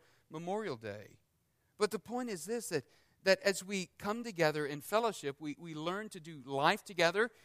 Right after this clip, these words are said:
we live life together. We see this functioning in our, in our home groups where we have fellowship in the midst of the body, and people are sharing with one another, praying for one another, encouraging one another, and growing together. But fellowship is also cruci-,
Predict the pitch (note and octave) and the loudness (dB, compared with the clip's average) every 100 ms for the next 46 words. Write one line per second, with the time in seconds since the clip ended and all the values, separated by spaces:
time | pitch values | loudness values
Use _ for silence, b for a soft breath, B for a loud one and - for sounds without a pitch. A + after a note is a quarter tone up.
0 | b D#3+ D3+ E3+ G3+ F#3+ F#3+ F#3+ F#3 G#3 | b -2 4 8 8 8 4 2 2 2
1 | F3+ - A3+ G#3 F#3 - b - G#3+ A3 | 0 -4 2 2 2 -4 b 2 4 4
2 | - A#3+ A3+ A#3+ A#3+ G3 F3+ D3 E3 E3+ | 2 2 4 4 4 6 8 8 6 4
3 | C#3+ D3 G3 G#3+ G3+ A#3 - G3 E3+ E3+ | 4 4 -2 -2 -2 -4 -2 0 4 6
4 | D3 - G3 G#3+ A#3 - A3+ A3+ D#3 F#3 | 4 4 6 6 6 2 -2 -2 -8 -8
5 | - G3+ D#3+ C#3+ D#3+ G#3+ C#4+ - b b | -8 -10 -4 6 8 8 2 -6 b b
6 | E3+ E3 A3+ A3+ G#3+ E3+ C#3+ - - - | -4 -2 -2 0 4 6 4 -2 -12 4
7 | A3 A#3 A3+ G#3 G#3 G#3 G3+ F#3+ G3 G#3 | 8 8 6 -2 0 -2 0 2 2 2
8 | G#3 - A3+ A3+ B3 - F#3+ E3+ D3+ D#3+ | 0 0 2 4 2 -2 -4 -2 -2 0
9 | D#3+ D3+ - A#3+ C4 G3 E3+ D#3 C#3 D3+ | -2 -6 -10 -8 -8 -6 -6 -6 -4 -4
10 | E3+ B B - F#3 D#3+ D#3 G#3 B3+ B3+ | -4 B B 2 2 2 6 10 10 8
11 | A3 G#3+ D#3+ G#3 A#3+ C3 G#2 - _ _ | 2 -4 2 2 2 -6 -10 -16 _ _
12 | _ _ _ _ _ _ _ - D#3+ G3+ | _ _ _ _ _ _ _ -16 -2 2
13 | A#3+ A#3 F3+ D3+ F3 G3+ G#3 D3 - G#3+ | 2 2 -6 -8 -8 -8 -8 -12 -10 -14
14 | A#3+ C#3+ | -12 -14